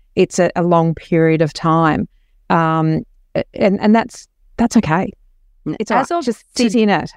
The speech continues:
Speaker 1: ha-, accept it.
Speaker 2: as of today, they haven't yet bought, but I think they're putting in an offer.
Speaker 1: They are.
Speaker 2: And they have also been very serious on three other properties that they haven't gone ahead and bought, obviously, but they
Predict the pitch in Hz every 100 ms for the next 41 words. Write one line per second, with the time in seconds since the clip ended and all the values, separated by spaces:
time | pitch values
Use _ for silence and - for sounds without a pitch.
0 | - 175 - - 196 - - - - _
1 | _ - _ - 208 247 285 254 - 180
2 | - 185 160 147 - 107 - 285 - -
3 | - 170 165 - - 214 226 - 180 180
4 | - - 165 165 107 175 - 160 156 254
5 | 294 403 240 - 240 220 190 165 151 165
6 | - - - _ _ _ _ 170 156 190
7 | 185 175 180 - - - 185 190 190 185
8 | 202 208 170 - 220 233 262 285 254 202
9 | 180 190 208 226 - 202 185 - - 185
10 | 180 190 - 160 160 156 - 180 202 240
11 | 233 214 175 151 147 143 165 151 - 139
12 | 285 302 _ _ - 208 - - 233 254
13 | 311